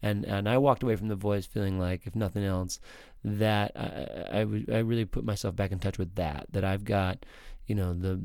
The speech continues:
the, the world-class talent thing, the, the, the, the stage performer thing that, uh,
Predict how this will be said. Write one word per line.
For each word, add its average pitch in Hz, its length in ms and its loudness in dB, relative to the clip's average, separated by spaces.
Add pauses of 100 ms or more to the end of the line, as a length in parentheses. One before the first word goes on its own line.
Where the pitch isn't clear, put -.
(160)
the, 92 160 0
the 98 180 0
world-class 101 640 2
talent 95 480 0
thing, 87 340 -2
the, 87 140 -2
the, 95 140 -2
the, 95 200 -2
the 98 200 -2
stage 104 420 0
performer 92 520 -2
thing 92 480 -2
that, 90 360 -2
uh, 92 240 0